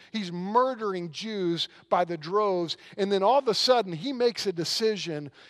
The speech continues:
He goes, "You know what I'm gonna do? I'm so sick of all you Jews." He goes into the temple and he sacrifices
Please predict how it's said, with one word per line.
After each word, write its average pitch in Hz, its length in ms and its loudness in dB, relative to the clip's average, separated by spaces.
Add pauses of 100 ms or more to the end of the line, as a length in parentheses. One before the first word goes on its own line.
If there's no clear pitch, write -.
He 214 140 -4
goes, 196 320 4
"You 226 80 -8
know 262 100 4
what 233 180 6
I'm 220 120 -2
gonna 208 160 -2
do? 226 360 -4 (300)
I'm 233 220 -2
so 226 320 2
sick 240 340 0
of 208 140 2
all 214 180 4
you 202 180 -10
Jews." 214 560 -6 (220)
He 254 140 -2
goes 208 320 2
into 302 340 -2
the 269 160 0
temple 175 680 -4 (220)
and 185 140 -4
he 180 100 -4
sacrifices 226 1160 -2